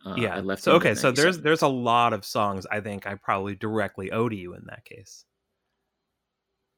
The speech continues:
Speaker 2: Um,
Speaker 1: It could be.
Speaker 2: Yeah, yeah.
Speaker 1: Uh,
Speaker 2: I, 'cause,
Speaker 1: <laughs>
Speaker 2: 'cause a lot of times, like, my favorite songs would be, like, in that last, like, run of, like,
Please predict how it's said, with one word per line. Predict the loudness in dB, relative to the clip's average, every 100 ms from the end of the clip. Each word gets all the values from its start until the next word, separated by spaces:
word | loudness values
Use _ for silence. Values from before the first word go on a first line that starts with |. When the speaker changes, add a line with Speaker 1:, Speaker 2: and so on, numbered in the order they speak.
| _ -14 -10
Speaker 2:
Um, | -8 -8 -12 -18 -20 _ _ _ _ _ -14
Speaker 1:
It | 2
could | 4
be. | 4 0 -4 _ _
Speaker 2:
Yeah, | 4 6
yeah. | 6 6
Speaker 1:
Uh, | 6 6
Speaker 2:
I, |
'cause, | 6 8 6 4
Speaker 1:
<laughs> |
Speaker 2:
'cause | 2 2
a | 2
lot | 4 4
of | 2
times, | 0 -4 -4 -4
like, | -6 -4
my | -6
favorite | -6 -8 -8
songs | -6 -6 -6
would | -2 -2 0
be, | -2 -2 -6 -8
like, | -8 -6
in | -6
that | -6 -6
last, | -4 -4 -6 -8
like, | -10 -10
run | -8 -6 -6
of, | -10 -10
like, | -12